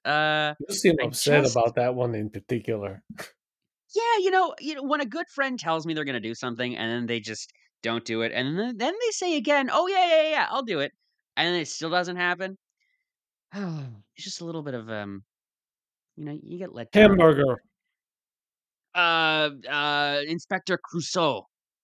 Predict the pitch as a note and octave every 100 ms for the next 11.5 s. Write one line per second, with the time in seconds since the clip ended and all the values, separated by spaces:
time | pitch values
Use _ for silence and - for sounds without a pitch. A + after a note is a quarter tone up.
0 | _ _ _ _ _ _ C3+ B2+ G#2+ G#2
1 | - - _ B2+ A#2+ A2+ A2 G#2 A#2+ A2+
2 | A#2 A#2 F#2+ _ _ _ _ _ _ -
3 | B2+ A#2+ D3 C3+ - _ _ _ _ _
4 | A#2 C3 D3 - D3 D3+ B2 - - D3+
5 | C3+ F2+ _ _ _ _ _ _ _ _
6 | _ _ _ _ _ A2 D3+ _ _ C3+
7 | C#3 C3+ C3 A#2+ A#2+ A2+ - - G#2 F2
8 | _ _ _ _ _ _ _ _ - _
9 | _ _ - _ F3 _ _ _ _ _
10 | _ - - - - _ F#3+ G3 - G3
11 | F3 A3 G#3+ G#3